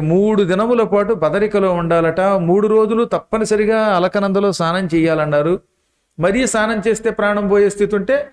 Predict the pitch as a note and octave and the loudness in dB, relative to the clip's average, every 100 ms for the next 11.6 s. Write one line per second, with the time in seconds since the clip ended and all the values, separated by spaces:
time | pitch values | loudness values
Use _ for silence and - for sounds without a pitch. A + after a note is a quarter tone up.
0 | _ _ _ _ - E3 - G#3+ F3 - | _ _ _ _ -6 -4 -2 0 -2 -4
1 | - D#3+ G#3+ F#3+ F#3+ F3+ E3+ F3 G#3+ A#3 | -4 0 0 2 2 2 0 0 0 2
2 | D#3 F3+ G#3 G#3+ F3 E3+ F#3 E3 E3 D3+ | 2 2 2 2 0 -2 -2 -2 -2 0
3 | D3 C#3+ E3+ - - D#3 E3 E3+ A3 - | 0 0 -2 -6 -4 -4 -2 -4 -4 -8
4 | _ - - F#3 D3+ C#3+ E3+ G3+ F#3+ F#3+ | _ -6 -2 -2 0 0 0 0 -2 0
5 | F#3 F#3 F#3 F#3 D#3+ E3 E3 E3 - _ | 0 0 0 0 0 0 0 0 -4 _
6 | _ _ A#3 A#3+ A3+ G#3 E3 F3+ G3 F3+ | _ _ -2 0 0 0 2 2 2 0
7 | E3 G3 A#3+ A#3+ _ _ D3+ F#3+ E3+ D#3+ | -2 -2 -4 -6 _ _ 0 2 2 2
8 | D#3+ E3 F3 C4 - _ _ D3+ D3 F#3 | 0 0 -2 -2 -8 _ _ -4 0 0
9 | F3+ D#3 C#3+ E3+ F3+ E3+ E3 E3 D#3+ D#3 | 0 -2 0 0 2 0 0 -2 -2 -2
10 | D#3+ D3+ E3+ G3 D#3 D3+ F3 E3+ D#3+ D#3+ | -2 -2 -2 0 0 0 0 0 0 -2
11 | D3 C3+ D#3 D#3 C#3+ G#3+ | -2 0 0 0 -2 -2